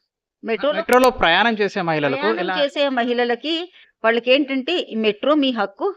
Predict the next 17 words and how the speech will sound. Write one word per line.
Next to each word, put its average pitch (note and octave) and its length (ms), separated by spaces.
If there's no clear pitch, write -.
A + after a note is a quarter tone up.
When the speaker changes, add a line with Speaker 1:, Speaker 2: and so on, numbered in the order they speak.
Speaker 1:
యుటిలైజ్ A3+ 440
చేసుకోండి. A3+ 520
అది B3+ 180
భయపడి D#4 500
మీరు D#4+ 200
మెట్రో B3+ 320
తక్కువగా B3 400
యూజ్ A#3+ 240
చేయవలసిన A#3+ 460
డే A3 220
టైమ్ A#3+ 220
అయినా, A#3 200
నైట్ G#3+ 260
టైమ్ A3+ 160
అయినా A3+ 160
అవసరం G3+ 340
లేదు. G3 300